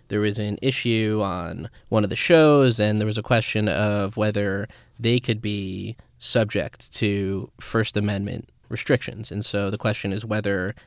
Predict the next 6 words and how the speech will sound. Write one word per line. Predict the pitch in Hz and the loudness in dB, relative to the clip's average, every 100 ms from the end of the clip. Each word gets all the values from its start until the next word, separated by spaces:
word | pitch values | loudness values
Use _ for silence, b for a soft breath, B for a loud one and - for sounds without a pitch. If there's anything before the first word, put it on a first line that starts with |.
| b | b
this | 107 101 - - - | -2 -2 -4 -8 -8
private, | - 123 131 127 113 _ - | 2 4 6 6 2 _ -10
technically | - 131 120 107 | -2 0 2 0
private | 104 117 113 - | 2 2 2 2
entity | 110 110 104 95 87 95 | 0 -2 -4 -4 -4 -6
could | - 104 95 92 | -6 -6 -6 -8